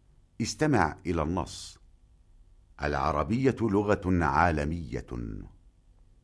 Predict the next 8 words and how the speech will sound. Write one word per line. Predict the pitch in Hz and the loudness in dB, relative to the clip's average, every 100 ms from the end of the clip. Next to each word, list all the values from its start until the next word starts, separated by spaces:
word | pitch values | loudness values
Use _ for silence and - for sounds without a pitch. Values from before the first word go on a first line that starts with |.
| - _ - _ - | -20 _ -20 _ 0
كانت | 170 185 175 | 4 4 2
اللغة | 139 147 139 135 | 2 2 2 2
العربية | 127 113 107 101 87 104 127 113 | 6 10 10 8 4 2 2 2
لغة | 104 104 101 95 92 87 | 2 2 2 0 2 2
عالمية | 76 82 82 82 92 92 80 | 4 4 4 0 0 0 -2
في | 87 82 71 | 0 -2 -2
العصر | 78 69 87 - | -2 0 -2 -2
العباسي | 78 67 67 62 69 65 101 113 95 | -4 -4 -6 -6 -6 -6 -6 -6 -6